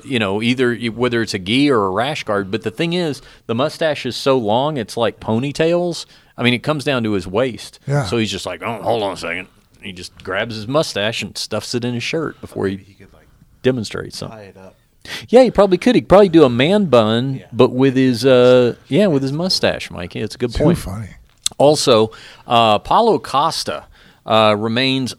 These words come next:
Speaker 1: undefeated. Uh, T K O's Uriah Hall in the second round, a performance of the night bonus for him.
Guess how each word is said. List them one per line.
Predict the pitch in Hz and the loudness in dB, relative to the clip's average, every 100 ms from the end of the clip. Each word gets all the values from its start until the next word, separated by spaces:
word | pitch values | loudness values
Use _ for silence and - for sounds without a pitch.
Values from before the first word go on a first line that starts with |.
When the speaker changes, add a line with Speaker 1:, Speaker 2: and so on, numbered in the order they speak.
| - | -2
Speaker 1:
undefeated. | 135 156 131 - 139 139 131 104 98 95 | -2 -2 -6 -6 -4 -2 0 0 0 -4
Uh, | 107 98 101 | -2 0 0
T | 98 - | -4 -8
K | 151 156 127 | -2 -2 0
O's | 123 120 107 | 0 -2 -4
Uriah | 107 92 113 127 123 | -4 -2 0 0 -2
Hall | 113 117 120 120 | -2 -2 0 -2
in | - 98 | -4 -8
the | 90 | -8
second | - 127 120 - | -6 -4 -4 -6
round, | 98 104 104 113 110 | -6 -4 -2 -4 -6
a | |
performance | - - 117 113 107 | -12 -12 -8 -8 -8
of | 104 | -10
the | 98 | -6
night | 101 104 101 - - - _ | -4 -4 -6 -12 -20 -20 _
bonus | 110 113 110 - | 0 2 -2 -6
for | - 92 | -8 -4
him. | 110 110 104 | -2 -2 -4